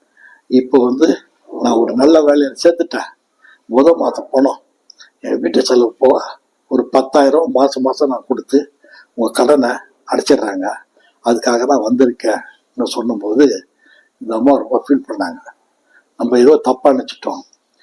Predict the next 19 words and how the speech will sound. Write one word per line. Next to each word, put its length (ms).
எப்போ 360
ஒருத்தன் 380
ஒரு 140
ஹானஸ்டா 340
இருக்கானா, 440
லைஃப் 340
லாங் 240
ஹானஸ்டா 580
தான் 180
இருப்பான். 420
நம்ம 320
வந்து 560
அவன் 320
ஹானஸ்டா 560
இருக்கிற 320
மாதிரி 280
இருந்து 300
நம்மள்ட்ட 400
இந்த 140